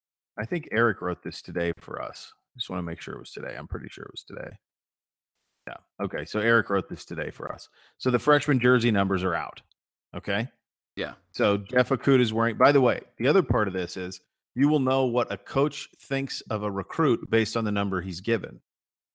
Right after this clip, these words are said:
Speaker 1: Okay. So in other words, Johnny Dixon, like, they thought Johnny Dixon was gonna be Jerry Rice. They gave him number one. It hasn't worked out, but they gave him number one.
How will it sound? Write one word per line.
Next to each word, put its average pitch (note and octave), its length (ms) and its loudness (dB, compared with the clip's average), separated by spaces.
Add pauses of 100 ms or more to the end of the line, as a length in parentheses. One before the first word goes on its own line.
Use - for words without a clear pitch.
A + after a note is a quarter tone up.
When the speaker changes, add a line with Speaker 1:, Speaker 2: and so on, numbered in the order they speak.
(160)
Speaker 1:
Okay. G#2+ 440 0 (280)
So - 140 -2
in C#3 60 6
other E3+ 180 6
words, A2+ 380 4 (180)
Johnny C#3 320 4
Dixon, B2+ 480 0
like, A#2+ 200 0
they E3 100 4
thought D#3 240 2
Johnny A#2+ 280 0
Dixon A2+ 380 -2
was F#2 140 -4
gonna G#2+ 220 -4
be G2 260 -2
Jerry G2 320 -2
Rice. G#2+ 380 0
They G2+ 100 -4
gave A2 140 2
him G#2 100 0
number F2 240 0
one. F2 400 -2 (1400)
It A2 100 2
hasn't D#3 200 4
worked A2+ 260 2
out, A#2+ 420 2 (580)
but - 200 2
they B2+ 120 6
gave C3+ 220 6
him B2 100 2
number G#2 220 4
one. A2+ 300 2